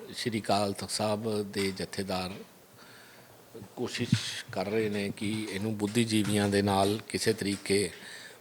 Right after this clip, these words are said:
ਉਨ-, ਲੋਕਾਂ ਦੀ ਜਿਹੜੀ ਆ, ਉਹਨਾਂ ਦੀ ਰਾਏ, ਉਹਨਾਂ ਦੀ ਰਾਏ ਸ਼ੁਮਾਰੀ ਲੈ ਕੇ ਇਹਦੀ ਤਨਖਾਹ ਕਿ ਰਾਜਨੀਤਿਕ ਸਜ਼ਾ ਜੋ ਦੇਣੀ ਆ, ਉਹ,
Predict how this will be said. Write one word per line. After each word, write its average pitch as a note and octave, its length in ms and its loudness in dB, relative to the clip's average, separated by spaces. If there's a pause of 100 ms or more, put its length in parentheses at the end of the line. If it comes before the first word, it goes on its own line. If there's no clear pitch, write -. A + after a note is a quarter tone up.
(120)
ਉਨ-, - 480 -6 (320)
ਲੋਕਾਂ G#2+ 320 0
ਦੀ G#2+ 140 -2
ਜਿਹੜੀ G#2 280 -2
ਆ, G2+ 200 0
ਉਹਨਾਂ G2+ 260 -6
ਦੀ G#2 140 -2
ਰਾਏ, G2 440 2
ਉਹਨਾਂ G2 260 -2
ਦੀ G#2+ 120 2
ਰਾਏ F#2+ 200 2
ਸ਼ੁਮਾਰੀ G2+ 360 2
ਲੈ F#2 220 4
ਕੇ F2 240 0 (500)
ਇਹਦੀ B2+ 220 10
ਤਨਖਾਹ A#2+ 960 8
ਕਿ A2+ 140 2
ਰਾਜਨੀਤਿਕ G#2 560 6
ਸਜ਼ਾ G2+ 300 6
ਜੋ G#2 240 8
ਦੇਣੀ E2 380 2
ਆ, - 40 -6 (2000)
ਉਹ, F3+ 320 12